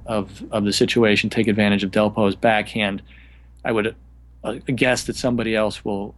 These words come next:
will do better in that regard pretty soon. But, you know,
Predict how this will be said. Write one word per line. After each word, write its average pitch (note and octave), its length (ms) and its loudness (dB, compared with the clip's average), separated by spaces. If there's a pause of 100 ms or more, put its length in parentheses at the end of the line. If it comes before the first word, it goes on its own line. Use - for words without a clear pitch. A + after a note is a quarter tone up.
(200)
will A2+ 120 -8
do G#2+ 140 -4
better A#2 300 4
in G#2 60 0
that A2 180 0
regard G#2 380 -2 (340)
pretty G#2+ 180 -2
soon. A#2+ 460 2 (840)
But, C3+ 160 4
you C3 100 4
know, B2 180 2